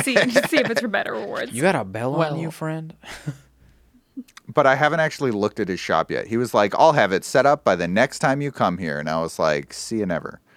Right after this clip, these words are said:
Speaker 2: Yeah.
Speaker 4: Um,
Speaker 3: <laughs> He's
Speaker 2: He's like,
Speaker 3: like,
Speaker 2: "You
Speaker 3: "You
Speaker 2: can
Speaker 3: patches
Speaker 2: get,"
Speaker 3: again."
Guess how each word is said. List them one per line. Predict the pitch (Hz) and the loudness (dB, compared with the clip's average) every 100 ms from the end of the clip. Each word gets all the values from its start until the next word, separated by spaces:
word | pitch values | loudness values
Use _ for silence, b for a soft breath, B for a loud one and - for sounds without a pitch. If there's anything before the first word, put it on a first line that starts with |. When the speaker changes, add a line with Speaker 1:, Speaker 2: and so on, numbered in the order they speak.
| b b b | b b b
Speaker 2:
Yeah. | 143 92 - | -6 -6 -6
Speaker 4:
Um, | 80 71 69 71 71 - _ | -6 -6 -8 -10 -14 -18 _
Speaker 3:
<laughs> | |
He's | 214 - 339 _ _ _ _ | -16 -16 -20 _ _ _ _
Speaker 2:
He's | - 139 | -10 -4
like, | 139 123 | 0 -2
Speaker 3:
like, | 110 | -2
Speaker 2:
"You | 147 | -6
Speaker 3:
"You | 127 | -4
Speaker 2:
can | - | -6
Speaker 3:
patches | 107 107 113 | -6 -6 -6
Speaker 2:
get," | |
Speaker 3:
again." | 98 - | -8 -12